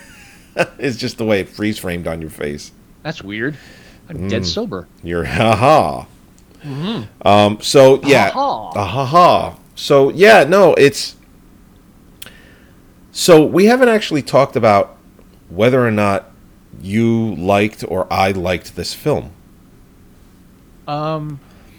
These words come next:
Speaker 1: Because,
Speaker 2: all right.
Speaker 1: because it, it is a sports film. It is a biopic, docudrama, true story, you know, based on, uh, events.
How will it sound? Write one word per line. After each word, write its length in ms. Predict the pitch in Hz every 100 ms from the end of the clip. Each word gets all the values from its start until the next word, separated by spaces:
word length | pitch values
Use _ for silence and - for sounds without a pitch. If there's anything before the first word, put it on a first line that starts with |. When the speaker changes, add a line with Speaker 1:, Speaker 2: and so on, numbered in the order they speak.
| _ -
Speaker 1:
Because, 360 | 127 156 135
Speaker 2:
all 80 | 127 113 -
right. 20 | _ - - _ -
Speaker 1:
because 400 | 139 165 143 113 -
it, 220 | 127 131
it 140 | 127 123
is 140 | 131
a 60 | 151
sports 380 | - 139 123 -
film. 400 | 104 95 92 - _ _ _
It 140 | - 98
is 220 | 110 104
a 360 | 104 101 95 95 - - - _ -
biopic, 880 | 78 101 107 110 110 107 117 104 -
docudrama, 1080 | 98 101 101 95 98 98 95 98 95 95 82 - - -
true 580 | - 117 113 107 107 101 - _
story, 840 | - - 110 107 104 101 101 98 92 - - - -
you 100 | 104
know, 200 | 90 90 - - 73
based 340 | 101 95 -
on, 420 | 98 95 95 87 - -
uh, 220 | 95 90 -
events. 560 | 90 95 92 87 -